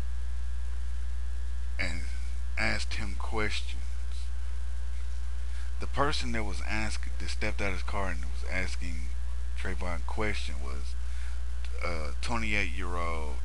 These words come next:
George Zimmerman. Zimmerman. He said he didn't recognize the seventeen-year-old.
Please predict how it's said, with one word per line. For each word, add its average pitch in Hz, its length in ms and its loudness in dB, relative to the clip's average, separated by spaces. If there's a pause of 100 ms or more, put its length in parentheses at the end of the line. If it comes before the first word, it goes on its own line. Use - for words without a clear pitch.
(180)
George 92 560 0 (120)
Zimmerman. 101 600 0 (1800)
Zimmerman. 95 600 0 (2250)
He 120 100 0
said 151 300 2
he 143 100 2
didn't 113 340 0
recognize 92 960 0
the - 100 -2
seventeen-year-old. - 1080 0